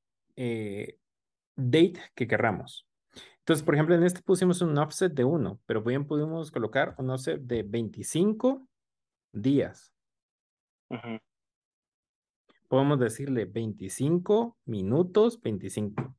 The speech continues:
Speaker 1: horas, veinticinco meses.
Speaker 2: Sí, <laughs> ya, ya te entendí.
Speaker 1: ¿Ya?
Speaker 2: O sea, ahor-, ahorita la podría yo cerrar y, y entonces ya en veinticinco días le manda el correo porque
Speaker 1: Exactamente.
Speaker 2: está ya. Ya.
Speaker 1: Ahí
Speaker 2: Perfecto.
Speaker 1: está. ¿E-, esa era tu duda? De,
Speaker 2: Sí, sí,
Speaker 1: de
Speaker 2: sí.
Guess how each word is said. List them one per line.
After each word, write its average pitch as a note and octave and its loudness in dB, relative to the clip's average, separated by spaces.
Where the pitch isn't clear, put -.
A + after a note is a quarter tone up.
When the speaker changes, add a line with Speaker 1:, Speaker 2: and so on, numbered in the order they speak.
Speaker 1:
horas, G#3 2
veinticinco B2 -2
meses. A2 0
Speaker 2:
Sí, A#2+ 0
<laughs> - -12
ya, A2+ 2
ya G#2 4
te - -10
entendí. - -16
Speaker 1:
¿Ya? D3 2
Speaker 2:
O - -20
sea, A#2+ 6
ahor-, A2+ 8
ahorita A#2+ 4
la C#3 6
podría A2+ 4
yo B2+ 6
cerrar C3+ 4
y, G#2+ -4
y G#2 -4
entonces A2+ 0
ya A#2 6
en A#2 -4
veinticinco A2 -2
días B2+ 6
le A#2+ 6
manda G2+ -2
el F#2+ -8
correo A2 0
porque - -14
Speaker 1:
Exactamente. D3 2
Speaker 2:
está F2+ -4
ya. - -20
Ya. E2+ -2
Speaker 1:
Ahí B2+ 8
Speaker 2:
Perfecto. C3+ 8
Speaker 1:
está. D#3+ 2
¿E-, E3+ 0
esa D#3+ 4
era G3+ 4
tu F3+ 4
duda? B3+ 2
De, A#2 2
Speaker 2:
Sí, E3+ 8
sí, E3+ 4
Speaker 1:
de A3 6
Speaker 2:
sí. B3 0